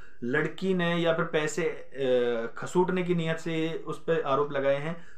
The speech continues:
तो कई बार तो एफ़आईआर दर्ज ही नहीं करते या फिर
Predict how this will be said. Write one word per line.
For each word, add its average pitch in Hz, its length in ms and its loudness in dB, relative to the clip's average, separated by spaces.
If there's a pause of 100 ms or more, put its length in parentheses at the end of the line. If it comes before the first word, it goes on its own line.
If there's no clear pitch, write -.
तो 175 80 -2
कई 208 140 6
बार 202 140 8
तो 202 120 2
एफ़आईआर 185 380 4
दर्ज 170 440 2
ही 190 120 4
नहीं 185 220 2
करते 180 240 2
या 175 160 6
फिर 185 280 0